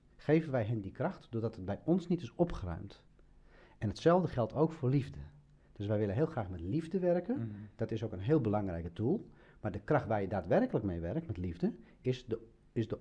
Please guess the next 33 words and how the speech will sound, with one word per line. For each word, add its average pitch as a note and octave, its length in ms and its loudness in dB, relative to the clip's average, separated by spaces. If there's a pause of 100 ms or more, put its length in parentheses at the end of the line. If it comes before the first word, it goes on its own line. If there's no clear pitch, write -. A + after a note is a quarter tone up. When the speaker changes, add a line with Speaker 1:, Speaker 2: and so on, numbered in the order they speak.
Speaker 1:
onuitputtelijke C3 1000 6 (200)
scheppingskracht - 960 -2
wie A2+ 140 -2
wij A2+ 220 0
in, A2+ 220 -2 (160)
wat A2 160 -2
wij A2 120 0
in G#2 100 -2
ons F#2+ 140 -4
dragen, C3 320 0
wie G#2 100 0
wij F#2+ 160 -4
zijn. C3 380 -2 (100)
Speaker 2:
Ja. B2 80 -6 (220)
Speaker 1:
Dus B2 140 -4
het B2+ 40 -8
is C#3 80 -2
een D3 120 0
buitengewoon E3 480 4
interessant, C#3 560 -4
eh, A#2 260 -2 (180)
iets. D#3+ 260 -4
En B2 160 0
hier B2 200 -2
snijden C#3+ 340 0
we A2+ 60 -2
echt, - 500 -2 (340)
echt G#3 260 4
het B2 220 -4
hoofdonderwerp C#3 880 4
en A2+ 60 -2
het A2+ 120 -2
hoofdthema D3 760 0